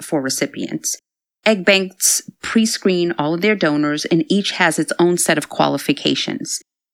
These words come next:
As with any organ or tissue donation, the industry is highly regulated by the F D A, so there are certain standards that must be met. All donors are screened for medical and genetic health issues,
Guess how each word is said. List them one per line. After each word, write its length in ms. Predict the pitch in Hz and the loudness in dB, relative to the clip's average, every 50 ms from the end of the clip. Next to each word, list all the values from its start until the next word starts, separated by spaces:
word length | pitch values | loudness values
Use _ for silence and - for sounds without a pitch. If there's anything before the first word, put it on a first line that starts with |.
| _ - - | _ -4 0
As 220 | 190 190 185 - | 0 0 2 2
with 160 | 180 175 - - | 2 2 2 2
any 240 | 185 185 190 208 214 | 2 2 4 2 2
organ 420 | - - 170 170 175 165 170 165 165 | 2 2 2 2 2 2 0 0 2
or 140 | 151 143 | 0 0
tissue 400 | 143 - - 233 226 - - 156 | -2 0 0 2 2 2 -2 -2
donation, 640 | 139 143 135 131 135 131 131 - - 139 135 135 - _ _ _ _ _ _ | -2 -2 -2 -2 -2 -4 -4 -4 -2 -2 -2 -2 -4 _ _ _ _ _ _
the 180 | - 202 - - | 0 2 2 4
industry 500 | 220 233 240 226 214 - - - 202 - | 4 4 4 4 2 0 0 0 -2 0
is 180 | - 165 - | 0 -2 -2
highly 580 | - - - - - 175 180 180 170 156 156 147 | -2 -6 -6 -4 0 2 2 2 2 2 0 0
regulated 720 | 135 139 135 131 - 135 135 139 135 135 135 123 - - _ _ | 0 -2 -2 -2 -2 -2 -2 0 0 0 -2 -2 -6 -10 _ _
by 140 | - 156 139 | -2 -2 -2
the 180 | 127 139 - - | -2 -2 -4 -4
F 140 | 147 - - | -4 -4 -2
D 180 | - 143 135 | -2 -2 0
A, 280 | 127 - - - - - _ _ _ _ _ | -2 -4 -4 -8 -10 -16 _ _ _ _ _
so 180 | - - 220 | 2 2 2
there 240 | 196 180 208 214 220 | 4 4 4 4 4
are 160 | 233 254 277 | 4 4 2
certain 320 | 277 - - 233 - 190 190 | 0 2 2 2 2 2 0
standards 600 | 190 - - - 180 175 156 139 139 135 127 - | 0 0 2 2 4 4 4 2 0 -2 0 0
that 200 | 160 170 - 139 | 0 0 2 2
must 420 | 147 156 160 143 143 - - - | 2 4 4 4 2 0 0 2
be 120 | - 131 | 2 2
met. 480 | 123 120 104 92 - - _ - - - - _ _ _ _ _ _ _ _ _ | 2 2 0 -4 -8 -6 _ -4 -4 -4 -8 _ _ _ _ _ _ _ _ _
All 240 | - 208 208 233 254 | 2 4 4 4 4
donors 640 | 220 190 226 214 202 190 180 170 165 165 156 - - - | 4 4 4 4 4 4 4 4 4 2 0 -2 -2 -2
are 100 | 165 156 | -2 -2
screened 480 | 151 - - - - 165 165 160 160 - | -2 -4 -4 0 2 2 2 2 0 0
for 140 | - 185 160 | 0 0 2
medical 440 | 156 156 151 170 - - 180 175 | 2 2 0 0 0 0 2 2
and 120 | 180 175 - | 2 2 2
genetic 380 | 165 151 147 147 143 170 - | 2 2 2 4 2 0 -2
health 260 | - - 147 131 - - | -2 -2 -2 -2 -2 -4
issues, 500 | 135 120 - - 135 131 147 165 - | -4 -4 -4 -2 -2 -2 -2 -2 -6